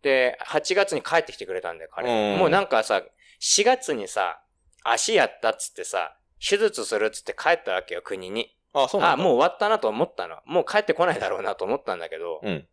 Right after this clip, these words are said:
Speaker 1: 帰ってきてくれたんだよ、ちゃんと。
Speaker 2: うん。
Speaker 1: で、頑張ってくれてますよ、サンタナは。
Speaker 2: 多分俺さ、サンタナの復帰戦見に行ったの。
Speaker 1: あれか。
Speaker 2: 八月二十三日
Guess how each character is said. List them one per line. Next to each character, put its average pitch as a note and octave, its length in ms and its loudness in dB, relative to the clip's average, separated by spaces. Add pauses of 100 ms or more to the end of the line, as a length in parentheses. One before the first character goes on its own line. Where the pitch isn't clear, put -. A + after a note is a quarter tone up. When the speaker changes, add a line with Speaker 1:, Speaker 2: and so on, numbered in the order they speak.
(200)
Speaker 1:
帰 B3+ 140 2
っ B3 80 0
て A2+ 100 -4
き - 60 -12
て - 80 -6
く F#2 80 -6
れ F#2 80 -6
た F2+ 100 -6
ん E2+ 60 -12
だ D#2 60 -14
よ、 D#2 40 -14
ち - 100 -16
ゃ D#2+ 60 -10
ん D#2 80 -18
と。 - 120 -14
Speaker 2:
う C3+ 60 -2
ん。 A#2+ 600 -2 (1800)
Speaker 1:
で、 A#2+ 120 0
頑 G#2+ 220 2
張 G#2+ 80 2
っ - 80 -6
て G#2 100 -12
く F2+ 100 -8
れ E2+ 100 -2
て F2+ 100 -10
ま F2+ 140 -4
す - 80 -12
よ、 - 80 -16
サ - 120 -18
ン - 140 -20
タ - 100 -20
ナ - 60 -20
は。 - 160 -20 (1160)
Speaker 2:
多 G#3+ 80 2
分 C3 100 6
俺 G2 40 2
さ、 G#2 140 0
サ D3 140 0
ン E3 100 -4
タ D#3+ 120 2
ナ D#3 140 2
の C#3+ 260 2
復 C3+ 200 -4
帰 - 100 -4
戦 B2 180 -2
見 A#2+ 80 0
に D#2+ 80 2
行 C2 80 -8
っ - 40 -20
た - 80 -6
の。 - 140 -14 (1500)
Speaker 1:
あ A2+ 100 2
れ A2+ 120 0
か。 F#2+ 240 2
Speaker 2:
八 F2+ 180 -2
月 E2 220 -2
二 D#2+ 140 -2
十 D2 80 -6
三 C#2+ 180 -8
日 B1 340 -12